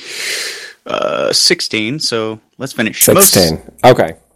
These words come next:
Speaker 1: most sundered in birth, I say the Norns are. They claim no common kin. Some are Aesirkin, some are Elfkind, some are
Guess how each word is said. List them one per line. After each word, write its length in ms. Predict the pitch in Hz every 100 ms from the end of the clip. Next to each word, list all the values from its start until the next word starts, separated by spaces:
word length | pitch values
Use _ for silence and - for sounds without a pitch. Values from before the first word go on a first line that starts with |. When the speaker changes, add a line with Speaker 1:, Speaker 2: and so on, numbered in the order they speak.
| -
Speaker 1:
most 480 | 139 175 190 - -
sundered 420 | - 170 170 165
in 140 | 139 139
birth, 320 | 120 107 107
I 140 | 117
say 220 | 113 123
the 100 | 117
Norns 360 | 113 110 104 104
are. 220 | 104 98
They 120 | 101
claim 280 | 104 - 135
no 120 | 135 123
common 340 | - 117 107
kin. 480 | 98 151 139 101 120
Some 240 | - 120
are 100 | 113
Aesirkin, 640 | 110 117 117 117 - 117 135
some 200 | - 120
are 100 | 113
Elfkind, 840 | 107 110 - - 107 107 123 135
some 320 | - - 113 -
are 340 | 110 104 113